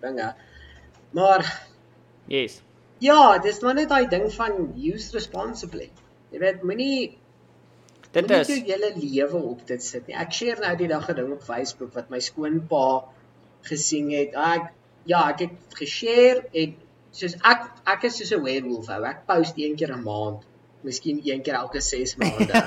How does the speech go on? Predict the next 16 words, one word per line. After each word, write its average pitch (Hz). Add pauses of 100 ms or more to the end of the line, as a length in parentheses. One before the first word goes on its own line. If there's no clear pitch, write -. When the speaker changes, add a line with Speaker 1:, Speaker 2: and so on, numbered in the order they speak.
(120)
Speaker 2:
<laughs> -
Speaker 1:
Dis -
nie 214
'n, 208 (300)
dis 170
nie 240
'n 240
gereelde 190
ding 160
nie. 135 (1000)
En 202 (280)
Speaker 2:
<laughs> 208
Ja. 196
Speaker 1:
so 208 (2250)
ek, 190
ehm, 180